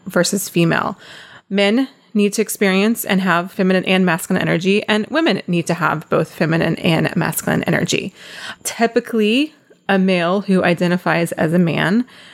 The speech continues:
will typically have more masculine energy than feminine energy,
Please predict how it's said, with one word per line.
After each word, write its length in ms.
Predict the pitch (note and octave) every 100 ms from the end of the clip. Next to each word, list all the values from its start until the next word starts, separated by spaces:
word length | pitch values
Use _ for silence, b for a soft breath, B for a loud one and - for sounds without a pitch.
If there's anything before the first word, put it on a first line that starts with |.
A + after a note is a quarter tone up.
| B B
will 260 | - F#3 F#3
typically 500 | - G3 A#3 A3+ A#3
have 540 | G#3 - D3+ F3 G3 A3 _ _
more 420 | F3+ E3+ F3 F#3
masculine 420 | G3 F3 F3+ G3+ E3+
energy 240 | E3 F3+
than 140 | A3+
feminine 300 | B3 D#3+ D#3+
energy, 500 | C#3+ D3 D#3 F3+ A3